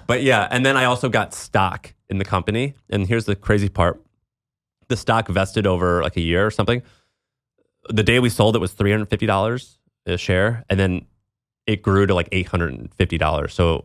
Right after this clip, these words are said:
whatever that is, a double and a half. So two point five X, it, like, grew as we, it was vesting, and then it went back down. Uh, so, like, I, but I've never sold any of the stock so far. So I got a bunch of cash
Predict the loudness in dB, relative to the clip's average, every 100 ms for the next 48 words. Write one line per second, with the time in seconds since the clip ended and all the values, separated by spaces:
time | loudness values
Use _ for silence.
0 | -8 0 2 4 2 2 0 -2 -2 0
1 | 2 2 2 0 0 -2 -4 -2 -2 -2
2 | 0 0 0 0 -2 -2 -6 -6 -8 -2
3 | 0 0 0 0 0 -2 -6 -4 -4 -4
4 | -4 -4 -2 -6 -6 -14 _ -4 0 0
5 | 0 -2 -2 0 0 -2 -2 -4 -4 -6
6 | -14 -6 -2 0 -2 -6 -4 0 2 2
7 | 0 0 0 2 0 0 0 0 0 -6
8 | -8 -6 -4 -6 -8 -10 -4 -4 -4 -4
9 | -2 0 -2 0 0 2 0 0 -2 -2
10 | -2 0 0 -2